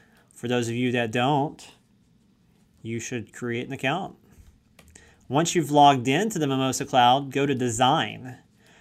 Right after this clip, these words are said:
So once you go to Design, if you haven't been there in a while or ever, uh, it should pop up a box saying, "What's new? Release version two seven zero."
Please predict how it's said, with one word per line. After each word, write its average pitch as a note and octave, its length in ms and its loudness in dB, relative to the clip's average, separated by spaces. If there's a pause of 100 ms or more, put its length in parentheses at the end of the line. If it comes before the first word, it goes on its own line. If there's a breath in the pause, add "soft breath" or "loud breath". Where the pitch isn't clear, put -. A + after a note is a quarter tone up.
(140 soft breath)
So D3+ 500 8
once D3 400 -2
you D3+ 80 0
go E3+ 100 2
to E3+ 120 2
Design, C#3 600 4
if C3+ 160 -8
you D3 80 2
haven't C3+ 180 -4
been B2+ 180 -2
there B2+ 420 -2
in C#3+ 80 -8
a A#2+ 80 -6
while B2 680 2
or A#2+ 480 -6
ever, C#3+ 440 -4 (600 soft breath)
uh, B2 260 0
it B2+ 100 -6
should - 240 -6
pop C#3+ 200 2
up B2+ 120 -4
a B2 40 -6
box B2+ 340 0
saying, C3+ 280 -8
"What's C#3+ 300 -6
new? E3+ 200 -4
Release A#2+ 300 -4
version C3 400 -8
two C#3 180 -6
seven C#3 320 -4
zero." C3 460 -2